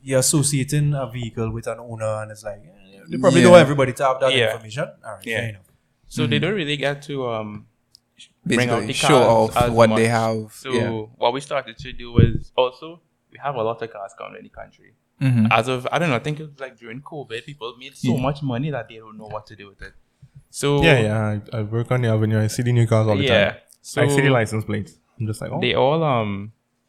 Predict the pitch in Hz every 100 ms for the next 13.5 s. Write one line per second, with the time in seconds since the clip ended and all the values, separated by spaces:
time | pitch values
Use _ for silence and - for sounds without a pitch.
0 | _ _ 131 139 165 175 165 175 170 160
1 | 156 151 143 131 123 127 131 131 131 131
2 | 120 131 156 160 156 123 - - 151 151
3 | 139 131 147 117 120 131 - - 160 117
4 | 123 117 120 117 117 110 107 113 120 120
5 | 120 120 - 123 120 117 117 _ _ -
6 | 120 117 117 - _ _ _ 180 240 226
7 | 226 226 208 202 208 _ _ _ _ -
8 | 139 - 117 123 156 - - - - 147
9 | 120 120 117 113 123 117 113 113 110 110
10 | 110 104 104 110 - 113 110 - _ 110
11 | 110 107 - _ 127 117 117 127 117 131
12 | 120 113 117 113 120 110 - _ - _
13 | - 147 117 107 -